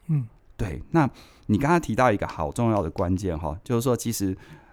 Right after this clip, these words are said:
Speaker 2: 呃，也是啦，我们慢慢进入成熟的阶段的好处，就是我们手上有一些资源。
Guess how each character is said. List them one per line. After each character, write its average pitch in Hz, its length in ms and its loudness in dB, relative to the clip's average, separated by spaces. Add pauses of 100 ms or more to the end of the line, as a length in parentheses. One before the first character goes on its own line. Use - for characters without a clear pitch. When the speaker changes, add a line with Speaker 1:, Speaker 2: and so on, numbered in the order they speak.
(140)
Speaker 2:
呃， - 100 -6
也 95 240 0
是 - 200 -2
啦， 87 200 2
我 92 120 -2
们 95 140 4
慢 143 160 6
慢 131 160 6
进 135 140 0
入 127 100 2
成 101 220 -2
熟 92 180 -2
的 82 100 -4
阶 95 200 -2
段 92 240 -2
的 76 100 -6
好 90 240 -6
处， - 180 -6
就 104 120 -4
是 98 40 0
我 87 60 -2
们 80 80 -2
手 80 140 -6
上 90 120 -6
有 90 40 -2
一 87 40 -6
些 90 100 -4
资 80 260 -10
源。 78 180 -8